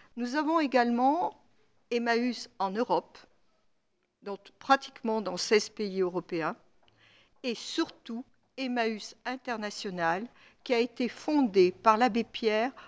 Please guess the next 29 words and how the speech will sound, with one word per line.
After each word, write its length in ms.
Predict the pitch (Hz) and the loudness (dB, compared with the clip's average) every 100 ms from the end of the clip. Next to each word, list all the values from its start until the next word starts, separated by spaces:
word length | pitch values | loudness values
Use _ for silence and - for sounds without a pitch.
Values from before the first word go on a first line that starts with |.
| - | -2
en 140 | 214 | 0
mille 220 | 214 247 254 | 2 4 2
neuf 140 | 220 | 0
cent 220 | - 240 | 0 0
soixante-dix. 800 | - 202 - 185 175 151 147 - - - - | 2 -2 -2 0 -2 -2 -6 -8 -12 -10 2
En 120 | 208 | 6
effet, 260 | 226 - 302 | 6 6 4
l'abbé 240 | 214 196 | 4 2
Pierre 380 | - - 254 240 | -2 4 6 4
voulait 320 | 185 196 208 208 | -2 0 4 6
aller 220 | 196 196 | 6 6
en 120 | 175 | 4
Amérique 340 | 160 160 165 | -2 -4 -6
du 100 | 180 | -8
Sud. 460 | 180 - 240 254 233 - _ _ _ _ _ _ - - - - - - | -12 -4 -2 0 -4 -12 _ _ _ _ _ _ -20 -20 -20 -18 -18 0
Alors, 240 | 185 185 | 4 4
il 80 | 175 | 4
y 20 | |
a 60 | 185 | 4
eu 80 | 180 | 4
des 100 | 165 | 2
problèmes 480 | - 180 190 190 156 | 2 4 6 4 2
en 80 | |
mer, 240 | 160 175 170 | 2 2 2
et 80 | 151 | -2
cetera. 400 | - 160 170 196 | -4 -2 0 2
On 140 | 190 | 0
a 80 | 175 | -2
pu, 320 | - - 196 | -4 -10 -12